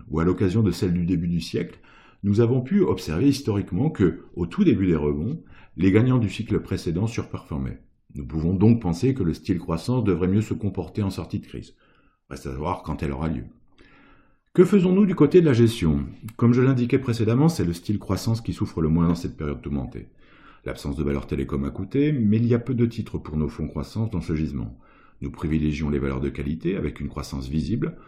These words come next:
tout au moins la plus visible possible compte tenu des circonstances.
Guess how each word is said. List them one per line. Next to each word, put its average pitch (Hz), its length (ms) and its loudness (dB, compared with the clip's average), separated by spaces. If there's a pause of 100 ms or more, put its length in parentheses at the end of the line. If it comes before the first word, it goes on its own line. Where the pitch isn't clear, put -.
(320)
tout 160 180 0
au 131 60 8
moins 131 180 6
la 104 80 4
plus - 160 0
visible 95 400 0
possible 101 320 -6
compte 82 200 -4
tenu 82 160 0
des 78 60 -2
circonstances. - 840 -12